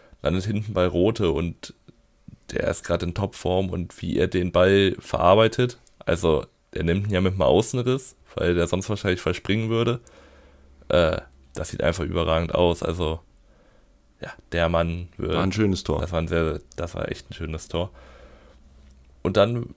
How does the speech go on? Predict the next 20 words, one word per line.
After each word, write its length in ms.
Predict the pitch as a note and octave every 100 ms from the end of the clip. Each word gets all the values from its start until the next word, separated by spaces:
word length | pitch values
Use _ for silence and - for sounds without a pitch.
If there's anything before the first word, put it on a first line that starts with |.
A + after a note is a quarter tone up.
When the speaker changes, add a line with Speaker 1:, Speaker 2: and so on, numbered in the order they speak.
| -
Speaker 1:
hätte 180 | A2
ich 80 | A#2+
gesagt, 460 | - G#2+ A2 - -
das 100 | G2+
Spiel 200 | - A2+
flacht 280 | - A#2+ -
so 100 | A2
ein 100 | A2
bisschen 280 | A2 G#2
ab 340 | - A#2 - - - _ _ - -
bis, 340 | G#2+ G#2 -
äh, 300 | - G2+ F#2+
Mitte 340 | G2 A2 B2+ A2
zweite 360 | - G#2 G#2 F#2+
Hälfte, 480 | G#2 A#2+ C3+ C#3 - _ _ _ _ _ _ - -
wo 360 | - E2 F2+ F#2+
es 140 | F#2+
dann 340 | - F2+ F2+ F2+
ein, 540 | - F2 F2 F2 F2+ - _ - - _ _ _ _ _
ja, 80 | -